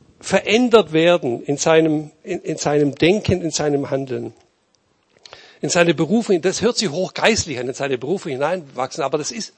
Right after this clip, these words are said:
überhaupt nicht hochgeistlich. Es ist etwas ganz Normales, denn da steht einfach das Wort Ruf, Rufen drin.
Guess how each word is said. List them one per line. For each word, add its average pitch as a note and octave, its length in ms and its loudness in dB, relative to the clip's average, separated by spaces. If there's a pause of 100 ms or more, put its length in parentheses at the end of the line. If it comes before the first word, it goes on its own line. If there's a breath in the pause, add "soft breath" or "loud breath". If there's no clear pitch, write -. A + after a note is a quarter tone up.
überhaupt E3+ 380 0
nicht B2+ 180 -8
hochgeistlich. B2 680 -8 (540 loud breath)
Es C#3 180 -2
ist F3 120 -6
etwas D#3+ 260 0
ganz E3+ 240 2
Normales, D#3+ 420 4
denn D3+ 100 -2
da D3 160 0
steht F3 160 -6
einfach D3+ 320 -2
das - 220 -4
Wort C#3 260 -2
Ruf, D#3 580 0
Rufen E3+ 340 2
drin. A2+ 420 -6